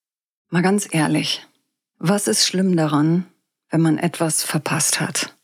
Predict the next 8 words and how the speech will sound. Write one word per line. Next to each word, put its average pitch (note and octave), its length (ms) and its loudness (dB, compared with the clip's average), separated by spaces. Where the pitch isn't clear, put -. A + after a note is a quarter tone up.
Sagen F#3 260 0
wir F3+ 80 4
mal, F3 320 2
du E3 140 0
warst F3 260 -2
an F3 140 0
einem D#3 220 2
Ort, F3 520 0